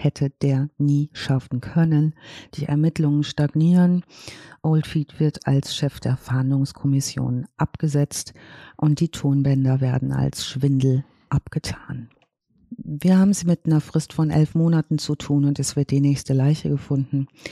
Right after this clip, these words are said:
Das ist Margaret Wall. Sie ist siebenundvierzig Jahre alt. Im August neunzehnhundertachtzig wird sie gefunden. Sie ist Beamtin. Die,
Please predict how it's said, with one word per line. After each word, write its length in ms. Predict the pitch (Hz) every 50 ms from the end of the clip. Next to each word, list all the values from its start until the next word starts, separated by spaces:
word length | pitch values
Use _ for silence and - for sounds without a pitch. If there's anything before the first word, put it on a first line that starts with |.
| - - - - - - - - -
Das 220 | 143 147 143 -
ist 160 | 147 - -
Margaret 480 | 139 135 131 127 - - 135 123 - -
Wall. 280 | 143 143 143 151 160
Sie 200 | 160 - - 156
ist 140 | 151 147 -
siebenundvierzig 600 | - 156 147 147 143 - - 147 - - 147 143 -
Jahre 300 | 143 143 147 151 139 135
alt. 200 | 139 135 139 -
Im 140 | 143 139
August 420 | 135 139 135 - 139 135 - - -
neunzehnhundertachtzig 1300 | 143 139 135 - - 139 143 139 135 139 139 - - - 180 202 - - - - - 185 175 - - - - _
wird 180 | - 165 160 -
sie 100 | - 160
gefunden. 580 | 156 160 - - - 151 156 156 139 147 156
Sie 120 | 151 - 151
ist 180 | 151 - -
Beamtin. 680 | - - 147 143 151 170 175 - - 175 165 165 165 - _ _ _ - - - - - - - - - - _ _ _ _ -
Die, 420 | - 151 147 147 147 143 143 151